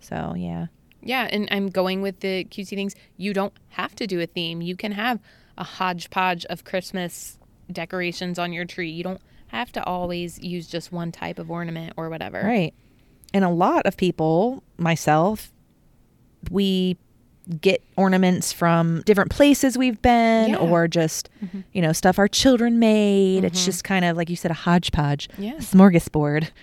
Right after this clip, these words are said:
Speaker 2: Yes.
Speaker 1: <laughs> of different, yeah, just different,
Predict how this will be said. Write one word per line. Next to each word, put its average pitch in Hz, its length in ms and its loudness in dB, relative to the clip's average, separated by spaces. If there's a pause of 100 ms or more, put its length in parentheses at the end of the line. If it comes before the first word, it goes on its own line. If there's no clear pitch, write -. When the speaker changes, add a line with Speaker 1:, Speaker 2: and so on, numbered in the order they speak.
Speaker 2:
Yes. 214 580 0 (440)
Speaker 1:
<laughs> - 400 -6
of 220 260 6
different, 208 400 4 (400)
yeah, 208 140 6
just - 200 0
different, 294 380 4